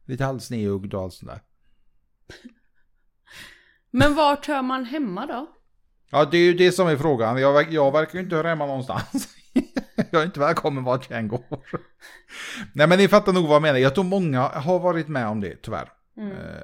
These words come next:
Speaker 1: och jag tror det handlar mycket om just för att, eh,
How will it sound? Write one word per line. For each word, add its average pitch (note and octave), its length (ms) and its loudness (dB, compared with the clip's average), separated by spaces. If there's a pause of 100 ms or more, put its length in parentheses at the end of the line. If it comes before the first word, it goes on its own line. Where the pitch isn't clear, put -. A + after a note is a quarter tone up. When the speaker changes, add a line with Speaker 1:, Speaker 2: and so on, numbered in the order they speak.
(120)
Speaker 1:
och C#3+ 140 0
jag E3 140 4
tror G#3+ 120 -2
det F#3+ 220 0
handlar E3+ 320 0
mycket G3 260 -2
om C#3+ 160 0
just C#3+ 320 -2
för A#2+ 220 -2
att, - 500 -14 (1300)
eh, G2+ 380 -12